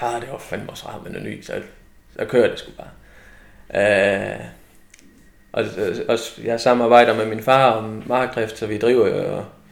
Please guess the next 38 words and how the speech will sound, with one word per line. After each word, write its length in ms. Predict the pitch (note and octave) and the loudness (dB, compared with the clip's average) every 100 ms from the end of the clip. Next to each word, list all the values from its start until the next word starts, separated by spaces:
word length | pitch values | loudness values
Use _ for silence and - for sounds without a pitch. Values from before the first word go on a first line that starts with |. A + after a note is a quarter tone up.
| - - - _ - - - F2+ | -20 -20 -20 _ -20 -20 -18 -8
de 100 | G2 | -2
der, 520 | F#2+ F#2 E2+ - - - - - - _ - _ - _ _ _ - _ _ _ _ _ _ _ _ - | 0 0 -4 -6 -8 -10 -16 -20 -20 _ -20 _ -20 _ _ _ -20 _ _ _ _ _ _ _ _ -10
ja, 100 | - - - - - | -10 -12 -20 -20 -18
lige 300 | - A2 F#2+ | -8 -6 -6
omkring 280 | G2+ - - | -6 -6 -6
fire 200 | A2+ G2 | -4 -2
hundrede 280 | G2+ G2 F2 | -2 -4 -4
hektar 300 | - G#2 G#2 | -4 -2 -2
sammen, 300 | G2+ G2 F#2 | -4 -6 -8
eller 140 | G2 | -10
sådan 200 | F#2+ F#2+ | -8 -8
noget. 140 | - G2 _ _ _ _ _ _ _ _ - | -10 -14 _ _ _ _ _ _ _ _ -16
Det 100 | G#2+ | -14
som, 260 | A2 G#2+ - - | -12 -12 -14 -10
så 160 | - A2+ - - | -6 -6 -8 -16
det, 220 | A#2+ - | -14 -10
vi 80 | B2 | -8
kunne 200 | - A2+ | -2 0
sikkert 220 | C3 B2+ | 2 4
også 120 | A#2+ | 4
godt 140 | - A#2 | 4 4
bære 240 | A#2+ C3 | 4 2
noget, 220 | G#2+ G#2 - - _ - - - _ _ | 0 -4 -8 -18 _ -20 -20 -20 _ _
men 140 | - G2 | -8 -2
som, 260 | G#2+ G#2 | 0 0
øh, 420 | F#2+ G2 F2 F2 | 0 0 0 -2
som, 360 | - A#2 A2+ A2 - _ | -6 -10 -10 -12 -20 _
som 240 | - G#2+ G#2 | -10 -6 -4
vi 80 | G#2+ | -2
så 140 | A#2+ | -2
kom 180 | A#2 G#2 | -2 -4
til, 200 | A2+ A2+ | -2 -2
sådan, 320 | A2 G2+ G#2 | -2 -4 -4
øh, 240 | G2 F#2+ | -6 -6
så 140 | - A2 | -4 -6
havde 280 | - G#2+ - | -4 -4 -4
vi 80 | |
en, 300 | - F#2 - | -4 -8 -10